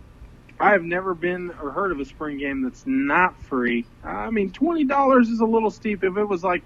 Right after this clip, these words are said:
five bucks and four of those dollars go to a charity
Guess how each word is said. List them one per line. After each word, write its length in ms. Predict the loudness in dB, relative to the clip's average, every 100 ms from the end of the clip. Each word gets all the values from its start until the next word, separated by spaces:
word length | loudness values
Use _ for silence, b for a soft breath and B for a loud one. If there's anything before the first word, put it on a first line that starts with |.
| -2
five 340 | 2 2 2 -4
bucks 460 | -6 -6 -12 -20 -20 -20 -16
and 160 | -16 -12
four 320 | -8 -2 -2
of 80 | 0
those 260 | -2 -2 -6 -4
dollars 480 | 0 2 0 -4 -6
go 220 | -6 -6
to 200 | -6 -8
a 40 |
charity 600 | -6 -4 0 0 0 -4